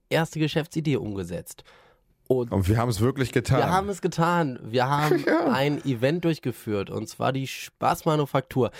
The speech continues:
Speaker 1: Ihr habt darüber wahrscheinlich hier schon auch ein bisschen was gehört. Falls nicht, einfach nochmal in den alten Folgen ein bisschen reinhören. Und
Speaker 2: Ah, wahrscheinlich hat, äh, die ganze Medienlandschaft darüber berichtet. Oh, das war doch ganz groß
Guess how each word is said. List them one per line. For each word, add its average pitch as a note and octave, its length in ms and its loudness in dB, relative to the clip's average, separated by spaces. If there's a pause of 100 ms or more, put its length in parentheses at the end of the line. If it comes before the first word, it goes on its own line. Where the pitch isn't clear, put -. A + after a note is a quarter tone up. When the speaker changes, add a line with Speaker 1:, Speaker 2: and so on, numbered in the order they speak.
(140)
Speaker 1:
Ihr C#3+ 140 2
habt C3 120 -2
darüber C3 360 2
wahrscheinlich A#2+ 420 -2
hier A#2 140 -2
schon - 160 -6
auch G#2+ 200 -4
ein A2 80 -6
bisschen G#2+ 200 -8
was G2 160 -6
gehört. D#3+ 400 0 (260)
Falls - 300 -2
nicht, C#3+ 260 -4
einfach A2+ 200 0
nochmal A#2 200 0
in G#2+ 60 0
den A2 120 0
alten G#2+ 280 -2
Folgen A#2+ 460 -2
ein - 40 -18
bisschen G#2 240 -8
reinhören. G2+ 500 0 (500)
Und B2 520 0
Speaker 2:
Ah, A2 140 2
wahrscheinlich A#2+ 420 2
hat, A#2 240 0
äh, G2+ 300 2
die F#2+ 120 -2
ganze G#2 280 2
Medienlandschaft G2+ 560 2
darüber F2 260 2
berichtet. E2+ 480 0
Oh, F2+ 140 2
das F2 120 -6
war F2+ 80 4
doch F2 140 -2
ganz G#2 300 0
groß G2 500 0